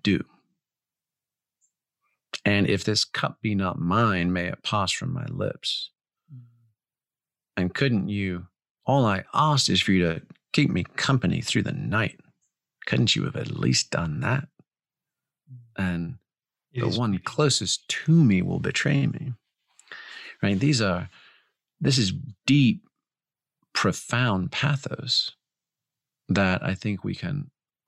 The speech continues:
Speaker 1: all relate to. And, and I was committed, you know, in my undergrad and grad studies to anything but European history, anything but Christianity, anything but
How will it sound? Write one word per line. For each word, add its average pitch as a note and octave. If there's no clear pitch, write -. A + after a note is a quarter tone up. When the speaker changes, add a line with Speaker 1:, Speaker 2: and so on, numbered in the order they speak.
Speaker 1:
all G2+
relate C#3+
to. E2+
And, G2+
and F#2+
I B2+
was G2
committed, F2+
you F2
know, F2
in F2
my D#2+
undergrad F#2+
and -
grad C#2
studies -
to F#2+
anything A2+
but E2+
European F#2
history, F2
anything G2
but F#2
Christianity, F2
anything F#2
but F#2+